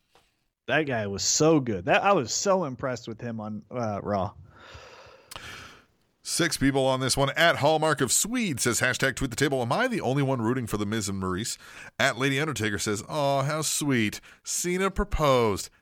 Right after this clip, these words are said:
Speaker 2: Congrats. Nice rock." Hashtag tweet the table. At Chris Mercado thirty-two says,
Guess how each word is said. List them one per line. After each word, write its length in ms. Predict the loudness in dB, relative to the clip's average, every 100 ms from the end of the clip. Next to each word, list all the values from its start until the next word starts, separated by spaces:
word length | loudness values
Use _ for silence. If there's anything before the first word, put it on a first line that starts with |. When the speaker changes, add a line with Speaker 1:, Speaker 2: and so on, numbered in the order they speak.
| _
Speaker 2:
Congrats. 640 | -12 -2 0 2 0 -4 -8 _ -10
Nice 300 | -4 -4 0
rock." 360 | 2 2 -2 -14 _
Hashtag 380 | -4 -2 -2 -2
tweet 160 | -4
the 60 | -2
table. 340 | 0 2 0 -2 -14 -2
At 180 | -2 2
Chris 260 | 0 0
Mercado 420 | -2 0 2 2 2
thirty-two 720 | 2 2 0 0 2 4 2
says, 260 | 0 -2